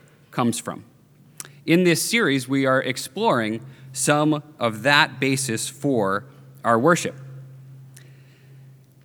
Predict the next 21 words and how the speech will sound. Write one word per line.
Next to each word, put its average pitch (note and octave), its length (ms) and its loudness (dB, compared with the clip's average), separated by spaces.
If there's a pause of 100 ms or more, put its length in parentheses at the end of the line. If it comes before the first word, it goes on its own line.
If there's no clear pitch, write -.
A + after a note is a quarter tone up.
(280)
We've B2+ 140 0
considered E3 400 4
so D3+ 160 2
far D#3 240 4
gathering C#3 600 2
humbly C3+ 640 0 (160)
as A2+ 300 2
we A#2+ 360 -2
prayed A#2 380 -4
in G#2+ 180 -4
the A2 80 -4
prayer, A#2+ 460 -2
the G#2+ 120 -6
Collect B2+ 340 2
for - 180 -6
Purity. F3 540 0 (600)
Last A#2+ 280 2
week B2+ 160 -2
we B2+ 80 -2
considered A2+ 580 -4
listening C3 540 0